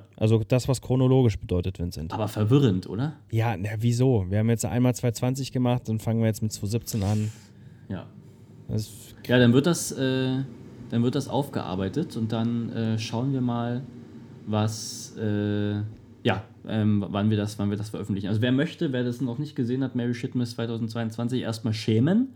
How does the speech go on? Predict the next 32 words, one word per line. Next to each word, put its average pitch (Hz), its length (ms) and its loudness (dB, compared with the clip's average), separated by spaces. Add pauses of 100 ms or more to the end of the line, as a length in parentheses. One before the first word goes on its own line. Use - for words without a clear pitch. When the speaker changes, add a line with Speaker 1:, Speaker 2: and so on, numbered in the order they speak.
(520)
Speaker 2:
und 113 180 0
dann 123 160 2
ganz 123 220 0
schnell 127 240 0
auf 110 160 -4
YouTube 131 340 -2
Ostfunk 110 320 -4
Saxup 110 380 -6
und 101 120 -2
sich 107 120 -8
das 104 160 -6
nochmal 95 220 -4
anschauen. 95 500 -6 (580)
Es 117 200 4
lohnt, 113 540 8
es 107 200 -2
lohnt. 98 400 2 (1040)
Speaker 1:
Ja. 95 180 2 (840)
Speaker 2:
Ich - 80 -16
bin 117 100 0
kurz 143 160 0
davor, 147 260 -4
Thomas 143 300 -6
anzurufen 110 500 -6
und 113 80 -8
zu 110 120 -10
fragen, 113 320 -6
was 110 160 -10
dieser 110 180 -4
Kasten - 380 -10
hier 76 100 -8
macht. - 320 -16